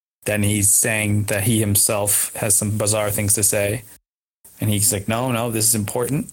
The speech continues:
because the pre-Columbian Indians were strangely civilized because they had a civilization based on cruelty, which obviously must be connected to the theater of cruelty, which isn't exactly cruelty,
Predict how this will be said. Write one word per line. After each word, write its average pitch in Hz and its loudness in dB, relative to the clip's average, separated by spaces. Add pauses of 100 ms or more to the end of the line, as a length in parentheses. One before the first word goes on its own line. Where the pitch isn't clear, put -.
(160)
because 107 0
the 107 -2
pre-Columbian 113 -2
Indians 113 0
were - -4
strangely 117 0
civilized 113 0
because 101 0
they 104 0
had 107 0
a 101 -2
civilization 110 0
based 107 -2
on 104 -2
cruelty, 110 -4 (640)
which - -4
obviously 107 0
must 104 -2
be 107 -4
connected 104 -4
to 104 -2
the 95 -2
theater 101 -4
of 95 -6
cruelty, 123 -2
which 110 -2
isn't 120 0
exactly 127 0
cruelty, 131 -2